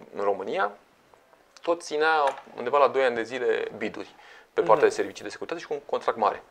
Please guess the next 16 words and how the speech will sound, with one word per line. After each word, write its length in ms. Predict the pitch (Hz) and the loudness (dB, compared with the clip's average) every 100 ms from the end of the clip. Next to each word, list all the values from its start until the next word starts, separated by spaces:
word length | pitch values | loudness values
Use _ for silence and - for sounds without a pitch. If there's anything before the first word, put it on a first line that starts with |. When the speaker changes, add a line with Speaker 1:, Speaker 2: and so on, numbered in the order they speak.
| _ - | _ -8
Speaker 2:
Da. 40 | |
Speaker 1:
Un 60 | 117 | -8
contract 320 | 98 117 110 | -6 -6 -2
mare, 140 | 110 - | 0 0
frumos. 180 | - | -2
Speaker 2:
Licitații. 380 | 104 - - - - | -2 -2 -6 -12 -10
Speaker 1:
Licitații. 460 | - 160 180 233 | -6 2 2 2
Speaker 2:
Mhm. 80 | 254 - | -8 6
Speaker 1:
Dar 180 | - 175 | 8 8
Speaker 2:
Ok. 60 | |
Speaker 1:
biduri, 340 | 202 190 156 - | 4 4 2 0
biduri 260 | 160 160 151 | -2 -2 4
proprii 300 | 127 - 101 | 4 4 -2
și 100 | - | -6
le 60 | 101 | 0
ținea. 280 | - - | 4 2